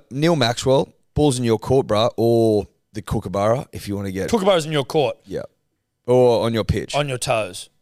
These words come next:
Speaker 1: Yeah. Yeah, you've been yorked.
Speaker 2: You've been yorked. Um, obviously, there's a world where you say, "No, just give us the jumper," and we humbly s-, s-, uh, uh, do that.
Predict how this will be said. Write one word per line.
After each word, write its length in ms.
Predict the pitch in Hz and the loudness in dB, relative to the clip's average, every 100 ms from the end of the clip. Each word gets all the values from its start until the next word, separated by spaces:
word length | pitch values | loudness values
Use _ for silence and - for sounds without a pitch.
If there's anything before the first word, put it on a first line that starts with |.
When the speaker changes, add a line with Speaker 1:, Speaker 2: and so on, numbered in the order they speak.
| _ _ _ _ | _ _ _ _
Speaker 1:
Yeah. 180 | 90 - - _ _ _ _ _ _ _ - | -14 -14 -18 _ _ _ _ _ _ _ -16
Yeah, 140 | 87 - | -14 -12
you've 140 | - 90 | -12 -6
been 160 | 98 | -4
yorked. 420 | 87 78 - - - _ | -4 -10 -12 -16 -20 _
Speaker 2:
You've 100 | 123 | -10
been 160 | 131 | -8
yorked. 380 | 123 104 92 - - 117 | -6 -8 -10 -16 -20 -10
Um, 500 | 117 110 110 110 101 - - _ | -6 -4 -6 -8 -16 -20 -20 _
obviously, 840 | 170 160 175 - 160 156 147 139 - _ _ | -2 0 -2 0 0 2 0 -2 -8 _ _
there's 220 | 143 139 | -2 0
a 40 | 139 | 2
world 220 | 143 139 | 2 2
where 80 | 131 | -2
you 140 | 127 | -4
say, 220 | - 131 | -2 -2
"No, 260 | 123 123 123 | 0 -2 -2
just 180 | 120 - | -2 -8
give 120 | 127 | -8
us 100 | 117 | -10
the 80 | 120 | -8
jumper," 440 | 117 113 110 110 113 | -4 -4 -4 -6 -6
and 200 | 113 107 | -8 -6
we 100 | 110 | -6
humbly 800 | - 120 113 107 104 98 92 - _ _ _ | -6 -6 -6 -6 -6 -8 -12 -18 _ _ _
s-, 220 | - - - _ | -14 -14 -16 _
s-, 320 | - - - 110 | -8 -4 -4 -2
uh, 180 | 113 92 - | -2 -4 -6
uh, 300 | 95 90 87 | -6 -6 -8
do 280 | 104 107 92 | -10 -12 -10
that. 240 | 71 - | -12 -16